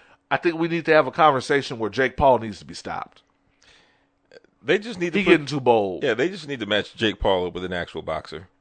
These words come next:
Speaker 1: One hundred percent. Ben Askren is an M M A fighter, but even though there, even though there are programs that you go through to train that are related, M M A is not boxing.
Speaker 2: Right.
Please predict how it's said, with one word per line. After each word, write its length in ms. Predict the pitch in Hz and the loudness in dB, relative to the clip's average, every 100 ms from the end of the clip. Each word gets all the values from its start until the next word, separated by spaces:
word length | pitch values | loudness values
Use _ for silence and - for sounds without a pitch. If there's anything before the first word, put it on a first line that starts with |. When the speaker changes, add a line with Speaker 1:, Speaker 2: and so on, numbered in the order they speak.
| - | -4
Speaker 1:
One 240 | 135 170 | 2 2
hundred 340 | 156 180 143 | 4 0 0
percent. 380 | - 101 110 87 _ _ _ | -6 -12 -12 -14 _ _ _
Ben 240 | 123 240 | 6 8
Askren 420 | 226 220 - 202 180 | 8 4 2 -6 -2
is 140 | 151 | -2
an 80 | 143 | 0
M 180 | 147 160 | -2 -2
M 120 | 151 | 2
A 100 | 151 | 2
fighter, 520 | 160 - 139 127 113 104 - _ - | 2 4 4 4 -2 -6 -20 _ -18
but 380 | 113 165 151 | 2 4 4
even 240 | 185 190 196 | 0 -4 4
though 160 | 175 | 4
there, 320 | 156 156 143 123 123 123 | 6 4 4 2 -14 -8
even 280 | 202 233 | -8 -4
though 160 | 220 190 | 2 2
there 240 | 156 165 160 | 4 2 6
are 460 | 156 151 139 127 | 8 10 8 4
programs 800 | - - 185 180 156 143 135 120 | 0 2 4 4 2 -2 -4 -2
that 180 | 131 - | -4 -4
you 80 | 120 | -2
go 220 | 135 139 | 2 2
through 260 | 139 127 | 0 -8
to 100 | 113 | -8
train 420 | 104 - 143 123 117 | -10 -2 -2 -2 -4
that 120 | 107 | -4
are 80 | 95 | -4
related, 560 | 90 110 156 185 196 - _ _ _ _ _ _ _ _ _ _ | -4 0 0 -2 -6 -10 _ _ _ _ _ _ _ _ _ _
M 160 | 170 185 | -2 0
M 100 | 170 | 4
A 120 | 160 | 4
is 100 | 147 | 4
not 260 | 135 131 92 | 4 2 4
boxing. 460 | 131 117 - - - _ | 4 4 -4 -20 -20 _
Speaker 2:
Right. 220 | 87 - | -10 -10